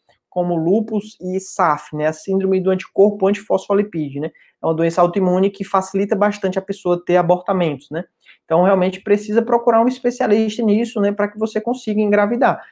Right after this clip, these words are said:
Provavelmente não deve ser da tireoide, nem ter relação com esses nódulos, tá certo? Próxima pergunta da Aglaene Valentim.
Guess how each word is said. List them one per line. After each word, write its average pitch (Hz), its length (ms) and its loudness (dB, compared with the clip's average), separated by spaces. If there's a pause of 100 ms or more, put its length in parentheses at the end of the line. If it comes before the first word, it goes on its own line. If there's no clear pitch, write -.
(240)
Provavelmente 220 800 4
não 247 140 2
deve 214 200 4
ser 208 140 -4
da 196 120 2
tireoide, 190 600 2
nem 190 160 -2
ter 220 100 -2
relação 214 440 0
com 214 180 -6
esses 214 240 -4
nódulos, 147 420 -2
tá - 100 -20
certo? 196 340 -4 (800)
Próxima 190 320 0
pergunta 208 600 2
da 185 260 2
Aglaene 196 520 2
Valentim. 202 720 0